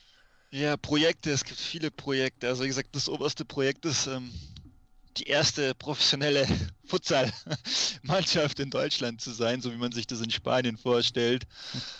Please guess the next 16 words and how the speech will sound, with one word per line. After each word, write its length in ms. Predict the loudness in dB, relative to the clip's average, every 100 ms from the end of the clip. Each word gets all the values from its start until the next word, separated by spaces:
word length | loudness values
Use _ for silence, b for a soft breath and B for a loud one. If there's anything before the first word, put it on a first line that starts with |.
| B B -4
Ähm, 640 | 2 4 2 0 -6 -8 B B B -8 -12
ja, 240 | -2 0 2
Bundesliga, 500 | 2 2 2 2 0
klar. 480 | 2 2 2 0
Wir 100 | -4
wollen 200 | -2 -2
in 60 | 0
die 40 |
Bundesliga, 440 | 0 0 0 2 0
das 80 | 0
ist 60 |
natürlich 280 | -2 0 0
auch 80 | 0
das 260 | -4 -4
Ziel. 400 | 0 2 4 4
Äh, 200 | 4 2